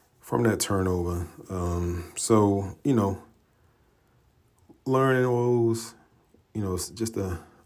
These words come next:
a, a lot of stuff that, uh, we have to, um, you know, continue to learn not to do, and the things that work, we need to learn to do those throughout the game, not just the fourth quarter. Uh, I looked at the stats,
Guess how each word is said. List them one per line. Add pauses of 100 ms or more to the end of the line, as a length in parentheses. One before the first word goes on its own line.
(120)
a,
a
lot
of
stuff
that,
uh,
we
have
to,
um, (800)
you
know,
continue
to
learn
not
to
do, (360)
and
the
things
that
work, (200)
we
need
to
learn
to
do
those (500)
throughout
the
game,
not
just
the
fourth
quarter. (600)
Uh,
I
looked
at
the
stats,